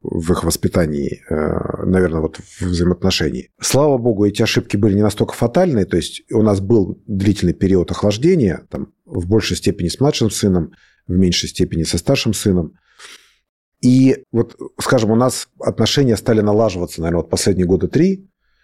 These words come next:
но они все равно, они живут своей жизнью. Один из моих детей вообще живет в другой стране. Мы там с-,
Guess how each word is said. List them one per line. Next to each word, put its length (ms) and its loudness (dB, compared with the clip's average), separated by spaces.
но 260 4
они 260 2
все 180 0
равно, 240 4
они 180 2
живут 280 2
своей 200 2
жизнью. 680 2
Один 280 2
из 100 2
моих 220 0
детей 220 -2
вообще 220 0
живет 200 2
в 40 -6
другой 280 0
стране. 460 -2
Мы 200 4
там 180 0
с-, 140 -10